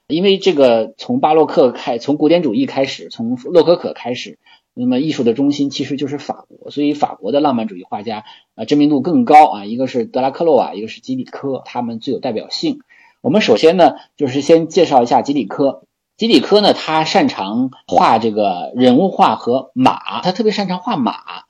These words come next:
他画了很多很多的马的题材。那么他画的像运动感呐、戏剧化呀，其实我们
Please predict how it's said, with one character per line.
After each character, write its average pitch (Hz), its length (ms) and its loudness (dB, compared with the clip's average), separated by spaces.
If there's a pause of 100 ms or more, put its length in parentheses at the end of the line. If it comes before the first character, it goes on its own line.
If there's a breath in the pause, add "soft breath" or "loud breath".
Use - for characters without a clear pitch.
(260 soft breath)
他 175 100 -2
画 208 120 6
了 196 80 6
很 107 180 -2
多 165 120 4
很 131 80 0
多 117 100 2
的 127 80 2
马 117 220 0
的 104 80 -8
题 - 180 -12
材。 - 280 -18 (380)
那 160 120 -2
么 156 160 2
他 160 140 -2
画 156 260 4
的 113 160 4
像 135 260 0
运 185 160 0
动 139 160 4
感 92 240 -4
呐、 110 280 -8 (260 soft breath)
戏 - 240 -4
剧 143 160 -2
化 165 240 2
呀， 101 100 0
其 202 220 -8
实 156 280 0
我 143 140 0
们 117 320 -6